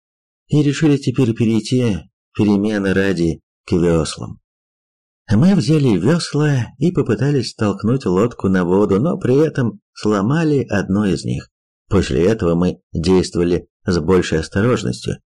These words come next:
Но оказалось, что нам попалась вовсе старая негодная пара, и второе весло треснуло чуть ли не быстрее первого,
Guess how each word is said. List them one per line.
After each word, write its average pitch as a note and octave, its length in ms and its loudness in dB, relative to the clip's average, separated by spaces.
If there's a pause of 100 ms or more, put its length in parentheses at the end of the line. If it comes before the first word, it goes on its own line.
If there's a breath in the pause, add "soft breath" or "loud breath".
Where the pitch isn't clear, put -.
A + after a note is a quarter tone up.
(380)
Но G#2+ 260 2
оказалось, B2 720 0
что - 240 -4
нам A#2+ 320 -2
попалась C3+ 580 0
вовсе C3+ 440 0
старая C#3+ 640 -2
негодная A2+ 600 0
пара, F2+ 520 -2 (480)
и E3+ 180 4
второе C#3+ 760 0
весло C#3+ 380 -2
треснуло A#2 800 -2 (300)
чуть B2 200 0
ли A2 120 2
не A2 80 0
быстрее G#2+ 540 0
первого, F#2+ 520 0